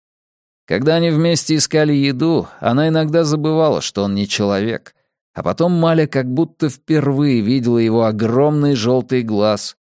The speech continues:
покрытое шрамами лицо, губы собаки и тигриные зубы. И ей казалось, что он может счесть за еду и её саму. Маля собралась с духом. «Тогда почему?»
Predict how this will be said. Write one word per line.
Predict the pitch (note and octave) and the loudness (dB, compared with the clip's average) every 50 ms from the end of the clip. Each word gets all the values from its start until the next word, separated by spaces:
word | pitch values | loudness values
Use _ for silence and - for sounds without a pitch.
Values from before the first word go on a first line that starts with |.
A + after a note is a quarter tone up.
| _ _ | _ _
покрытое | - A2+ G#2+ - D3+ E3 F3 - - G#2+ F#2 | -4 -4 -2 0 0 0 0 0 0 -2 -2
шрамами | - - A#2+ A2+ A2+ A2 G#2+ G#2+ G2+ G2 F#2+ | -2 -2 0 0 2 2 0 0 0 -2 -2
лицо, | F#2 F#2 E2+ - - - - C#3 C#3+ C#3 - - _ _ _ _ _ - | -2 -4 -4 -4 -4 -2 0 0 0 0 -2 -4 _ _ _ _ _ -6
губы | G#2 A#2 C#3+ D3 C3+ B2+ C#3+ C3+ | -2 0 0 2 2 2 0 0
собаки | - - B2+ A#2+ A2 G2+ B2 C3+ D3 C#3 - - A2+ | 2 2 2 0 2 2 2 2 0 0 -2 -2 -2
и | G#2+ G#2 G#2 | 0 0 0
тигриные | G2 - - B2 A#2 G2+ G#2+ A#2+ A#2+ D3 E3 E3+ D#3+ D#3 D3+ D3 D3 C#3 | -2 -2 -2 -2 -2 0 0 0 0 0 0 2 2 2 2 2 2 0
зубы. | B2 B2+ D3+ E3 D3+ A#2+ D#2+ C2 - - _ _ _ _ _ _ _ _ _ _ | 0 -2 -2 -2 -2 -2 -4 -6 -10 -12 _ _ _ _ _ _ _ _ _ _
И | - G2 | -4 -2
ей | G#2 A#2+ C3 A#2 | 0 0 0 0
казалось, | - C#3+ B2+ G2+ G2 A#2 C3 B2+ E2 A#1 - | -2 -2 -2 0 0 0 0 0 0 -2 -4
что | - - - A2 A2 | -6 -4 -2 0 0
он | A2+ A#2 | 2 2
может | A#2+ B2+ B2+ A2 A2 G2+ - | 2 2 2 0 0 -2 -2
счесть | - - - - - B2 A2 - | -4 -4 -2 0 0 0 0 0
за | G#2 G2+ A2 | -2 -2 -2
еду | G#2 G2+ G2 F#2+ E2+ F2 A2+ B2 A#2 - - _ | -2 -2 -2 -2 -2 -2 0 0 -2 -2 -4 _
и | - | 0
её | A#2+ A2+ A2 G#2+ G#2 G2+ F#2 E2+ D#2+ C#2+ C2+ | 2 2 2 2 0 0 -2 -4 -6 -6 -4
саму. | - - - F#2 F#2 F#2+ F#2 G2+ A2+ C#3 - - _ _ _ _ _ _ _ _ _ _ _ _ _ _ _ _ _ _ _ _ _ _ _ _ _ _ _ _ | -4 -4 -4 -4 -4 -4 -4 -4 -4 -4 -6 -10 _ _ _ _ _ _ _ _ _ _ _ _ _ _ _ _ _ _ _ _ _ _ _ _ _ _ _ _
Маля | - C#2 B1+ E2 F#2+ G#2 A#2 A#2 | -8 -4 -2 -2 0 0 0 0
собралась | - C3+ B2 B2 A#2+ A2+ G#2 G#2 A2 G#2 | 0 0 0 0 0 2 2 0 0 -2
с | G2 F#2 E2 | -2 -4 -6
духом. | D#2+ E2+ D2+ - - - - C3 - _ _ _ _ _ _ _ _ _ _ _ _ _ _ _ _ _ _ _ _ _ _ _ | -6 -8 -8 -8 -12 -18 -20 -20 -20 _ _ _ _ _ _ _ _ _ _ _ _ _ _ _ _ _ _ _ _ _ _ _
«Тогда | G3+ F#3 E3+ F3 A3+ A3+ | -2 0 2 2 2 2
почему?» | A3+ A#3 A3+ - - - B3 B3 A#3+ B3 F3 - | 2 0 0 0 0 2 2 4 4 4 2 0